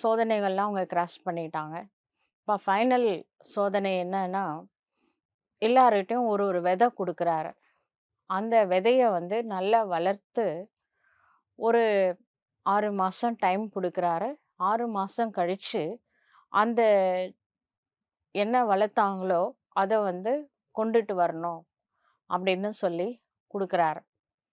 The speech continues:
ஒரு தொட்டி கொடுக்குறாரு, விதை கொடுக்குறாரு, எல்லாத்தையும் கொடுத்து அனுப்பி விட்டாரு. ஆறு மாசம் ஆகுது. இவரு டெய்லி இதுல வந்து ஒரு, ஒரு சகோதரர்,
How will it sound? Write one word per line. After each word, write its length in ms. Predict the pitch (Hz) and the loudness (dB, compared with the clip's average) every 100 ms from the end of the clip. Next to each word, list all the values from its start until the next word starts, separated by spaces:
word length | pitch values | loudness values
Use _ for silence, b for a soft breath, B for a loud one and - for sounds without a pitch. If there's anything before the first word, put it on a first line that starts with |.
| _ _ _ _ | _ _ _ _
ஒரு 480 | - 208 208 190 185 _ | -4 -2 0 -2 -6 _
தொட்டி 380 | 202 190 220 208 | -6 -2 -2 -2
கொடுக்குறாரு, 640 | 202 196 202 196 190 202 | -2 -2 2 2 2 2
விதை 220 | 185 185 | 0 0
கொடுக்குறாரு, 540 | 202 202 190 185 185 208 | 0 -2 -2 2 2 2
எல்லாத்தையும் 420 | 185 180 185 214 | 0 -2 -4 -6
கொடுத்து 320 | 202 185 185 | -4 -6 -2
அனுப்பி 360 | 208 185 175 190 | -2 -2 -4 -6
விட்டாரு. 480 | 170 - 160 156 156 _ _ _ _ _ _ _ _ _ | -6 -6 -4 -4 -8 _ _ _ _ _ _ _ _ _
ஆறு 380 | - 196 226 208 | 2 4 4 0
மாசம் 460 | 180 180 - 214 | -2 -6 -4 -4
ஆகுது. 440 | 180 165 175 170 185 _ _ _ _ _ _ _ _ | -2 -4 -6 -12 -16 _ _ _ _ _ _ _ _
இவரு 640 | 220 247 294 285 208 160 - | -2 4 6 6 4 0 -6
டெய்லி 640 | 175 202 262 285 285 202 156 | 0 2 2 0 0 0 -2
இதுல 280 | - 247 262 | 0 4 4
வந்து 600 | 226 226 277 202 202 220 208 _ | 2 2 4 4 2 -4 -10 _
ஒரு, 400 | 190 185 220 247 - | -10 -4 -2 -2 -8
ஒரு 360 | - 214 240 | -6 0 2
சகோதரர், 640 | 262 233 190 202 196 180 | 2 0 0 2 0 0